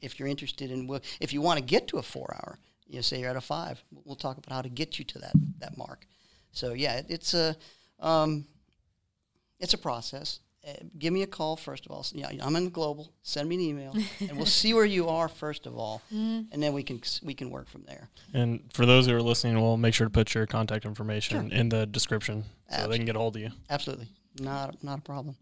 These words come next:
Speaker 2: Now, how are you still involved with this if you're not on the team anymore?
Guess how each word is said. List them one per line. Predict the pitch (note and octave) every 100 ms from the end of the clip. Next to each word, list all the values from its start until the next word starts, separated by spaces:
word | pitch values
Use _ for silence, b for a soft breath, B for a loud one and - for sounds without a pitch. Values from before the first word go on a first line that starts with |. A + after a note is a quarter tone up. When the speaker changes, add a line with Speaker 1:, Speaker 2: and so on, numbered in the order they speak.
| _
Speaker 2:
Now, | A3+ B3 B3 A#3
how | - B3+ C#4+ E4+
are | E4
you | D4+ C4+
still | - - A#3+ A#3+ A#3
involved | G#3 G3+ G3 A3+ G#3+
with | G3+
this | G3 F#3+
if | G3
you're | G3+ G3
not | G3+
on | G3+
the | F#3+
team | G#3 G#3 G3+
anymore? | F#3 F3+ E3+ F3+ F3+